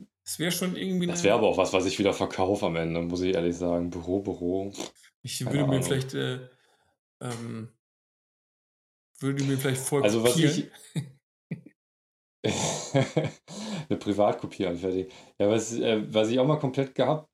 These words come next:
Speaker 2: äh, geguckt hab, war, äh, hier Ally McBeal.
Speaker 1: Ja.
Speaker 2: Und, äh, da muss ich ehrlich sagen, das ist eine super Serie. Ja.
Speaker 1: Ich hab
Speaker 2: Da kann
Speaker 1: davon
Speaker 2: man
Speaker 1: nur
Speaker 2: auch noch
Speaker 1: eine Folge
Speaker 2: einsteigen.
Speaker 1: gesehen, deswegen kann ich da nicht so richtig
Speaker 2: Ah,
Speaker 1: was zu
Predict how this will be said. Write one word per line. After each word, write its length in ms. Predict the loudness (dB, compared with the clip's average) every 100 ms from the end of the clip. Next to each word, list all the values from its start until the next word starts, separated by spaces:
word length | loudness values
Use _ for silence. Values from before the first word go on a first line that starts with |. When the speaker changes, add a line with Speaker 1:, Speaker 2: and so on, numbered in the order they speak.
| _
Speaker 2:
äh, 100 | 0
geguckt 460 | 0 2 2 0 0
hab, 200 | 0 2
war, 380 | 2 4 2 0
äh, 60 | 0
hier 240 | 0 2
Ally 160 | 2 2
McBeal. 720 | 2 -2 -2 0 2 0 -2 _
Speaker 1:
Ja. 320 | 0 2 2 -4 -12 _ _
Speaker 2:
Und, 520 | 4 4 4 0 -2
äh, 500 | 2 2 2 0 -2 -4
da 80 | 2
muss 140 | 4 4
ich 80 | 4
ehrlich 220 | 4 2
sagen, 200 | 2 2
das 80 | 0
ist 40 |
eine 80 | -2
super 220 | 0 0
Serie. 560 | 2 2 2 0 -2 -8 _ _ -16
Ja. 220 | -6 -6 -4 -2
Speaker 1:
Ich 160 | 0
hab 80 | 2
Speaker 2:
Da 60 | 2
kann 80 | 4
Speaker 1:
davon 160 | 4
Speaker 2:
man 0 |
Speaker 1:
nur 80 | 4
Speaker 2:
auch 40 | 4
noch 60 | 4
Speaker 1:
eine 60 | 4
Folge 220 | 4 4
Speaker 2:
einsteigen. 160 | 4 4
Speaker 1:
gesehen, 320 | 2 2 2
deswegen 340 | 2 0 0 0
kann 160 | 0 0
ich 100 | 0
da 260 | 0 0
nicht 120 | 0 -2
so 80 | 0
richtig 160 | 2
Speaker 2:
Ah, 40 | 2
Speaker 1:
was 80 |
zu 40 | 2